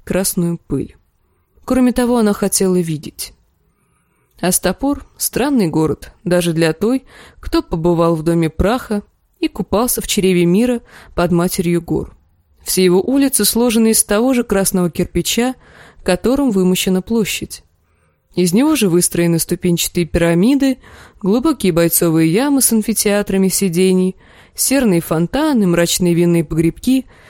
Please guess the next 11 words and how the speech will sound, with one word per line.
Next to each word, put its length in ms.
и 120
древние 520
городские 520
стены. 540
Повсюду 460
старый 340
кирпич, 600
который 380
ветшает 520
и 20
крошится. 680